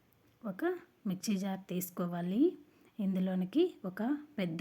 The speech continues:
ఉల్లిపాయనైతే కట్ చేసుకొని వేసుకోవాలి. అదేవిధంగా ఒక పెద్ద టమాటాను కూడా కట్ చేసుకొని వేసుకోవాలి. ఒక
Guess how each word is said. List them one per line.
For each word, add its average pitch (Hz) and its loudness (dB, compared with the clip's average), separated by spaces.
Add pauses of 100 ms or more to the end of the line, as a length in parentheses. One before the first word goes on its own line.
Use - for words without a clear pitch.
(140)
ఉల్లిపాయనైతే 185 0 (220)
కట్ 185 -6
చేసుకొని 190 -2
వేసుకోవాలి. 180 -4 (140)
అదేవిధంగా 196 -2
ఒక 226 -4
పెద్ద 185 0 (100)
టమాటాను 190 -2
కూడా 208 -2
కట్ 196 -2
చేసుకొని 190 -4
వేసుకోవాలి. 196 -4 (1080)
ఒక 220 -4